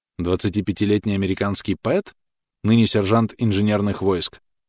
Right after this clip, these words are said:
находясь в Лондоне в трёхсуточном увольнении и гуляя по Вестминстерскому аббатству, заметил, что останкам любого давно канувшего в лету дворянского рода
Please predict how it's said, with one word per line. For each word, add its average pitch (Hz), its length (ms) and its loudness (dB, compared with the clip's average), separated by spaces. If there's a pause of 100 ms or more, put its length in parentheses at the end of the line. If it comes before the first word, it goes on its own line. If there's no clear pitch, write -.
(140)
находясь 101 420 0
в 101 80 -2
Лондоне 110 360 4
в - 80 -10
трёхсуточном 101 640 -2
увольнении 98 600 -2 (180)
и 107 80 -2
гуляя 107 320 2
по 101 100 0
Вестминстерскому 98 840 -2
аббатству, 165 460 -2 (280)
заметил, 175 500 2
что 156 220 2
останкам 139 560 0
любого 127 380 2
давно 101 340 2
канувшего 104 540 0
в 90 40 -2
лету 101 260 -2
дворянского 101 600 0
рода 170 240 -4